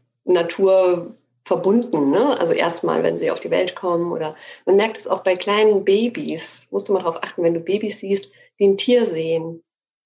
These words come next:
ohne irgendwas zu wissen, merkst du sofort, die Augen gehen auf. Die Kinder wissen nichts über dieses Wesen, ne? Aber so, es gibt sofort eine Neugier, sofort ein Interesse, eine Zugewandtheit.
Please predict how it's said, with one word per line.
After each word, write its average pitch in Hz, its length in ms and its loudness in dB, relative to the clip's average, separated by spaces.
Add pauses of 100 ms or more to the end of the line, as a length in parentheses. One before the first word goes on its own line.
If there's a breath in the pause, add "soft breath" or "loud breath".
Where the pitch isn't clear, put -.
(320)
ohne 247 240 4
irgendwas 220 540 2
zu 202 160 0
wissen, 214 520 0 (180)
merkst 202 380 -2
du 202 40 -4
sofort, 226 640 0
die - 160 -2
Augen 220 300 4
gehen 202 240 2
auf. 190 300 0
Die 170 100 -12
Kinder 196 260 0
wissen 226 280 0
nichts 269 300 2
über - 180 -2
dieses 170 320 -6
Wesen, 165 360 0
ne? 226 200 0
Aber 208 260 -2
so, 104 280 -2
es - 180 -12
gibt - 180 -8
sofort 233 400 0
eine 214 120 4
Neugier, 208 520 2
sofort 214 420 -2
ein - 60 -4
Interesse, 214 520 -8
eine 190 220 0
Zugewandtheit. 175 880 -6